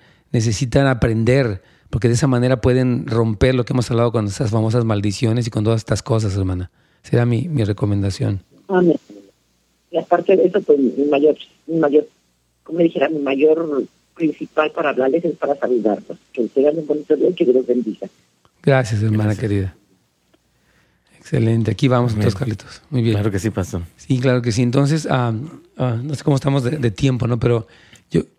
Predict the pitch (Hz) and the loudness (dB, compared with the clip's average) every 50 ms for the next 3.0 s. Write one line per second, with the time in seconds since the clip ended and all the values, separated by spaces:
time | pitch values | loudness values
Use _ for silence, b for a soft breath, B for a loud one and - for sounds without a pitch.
0 | _ _ _ _ _ _ _ - 143 123 - 165 175 160 - 143 117 - 135 123 | _ _ _ _ _ _ _ -4 -2 2 2 2 2 2 0 -2 0 2 2 2
1 | 127 - - 120 113 117 110 - - 123 117 113 123 123 110 101 98 - b b | 2 -2 -2 -4 -2 -2 -4 -4 -4 -2 -2 0 0 0 -2 -2 -6 -8 b b
2 | b b b b b b b b b b b b - 139 131 131 127 123 123 | b b b b b b b b b b b b -2 0 2 2 2 0 -2